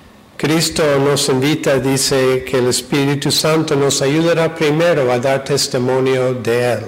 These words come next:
Yo creo que nosotros todos, pues, sentimos muchas veces un cierto miedo a veces de dar testimonio de Cristo, de admitir frente al mundo que somos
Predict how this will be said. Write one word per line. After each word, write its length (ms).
Yo 200
creo 200
que 120
nosotros 640
todos, 640
pues, 220
sentimos 580
muchas 340
veces 400
un 140
cierto 680
miedo 560
a 60
veces 460
de 100
dar 260
testimonio 800
de 220
Cristo, 640
de 140
admitir 640
frente 520
al 120
mundo 680
que 160
somos 880